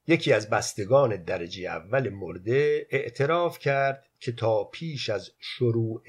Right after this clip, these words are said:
وعظ، بیرون رفتن هر نفر را ضربه‌ای به حیثیت خود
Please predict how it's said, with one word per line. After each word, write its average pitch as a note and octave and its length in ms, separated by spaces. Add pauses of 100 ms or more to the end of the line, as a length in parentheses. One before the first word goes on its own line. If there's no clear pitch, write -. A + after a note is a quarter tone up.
(280)
وعظ، D#3 460 (500)
بیرون A2+ 500
رفتن A2 420
هر C3+ 340
نفر B2 360
را D#3 440 (360)
ضربه‌ای A#2 760
به A2+ 120
حیثیت F#2+ 800
خود C3 320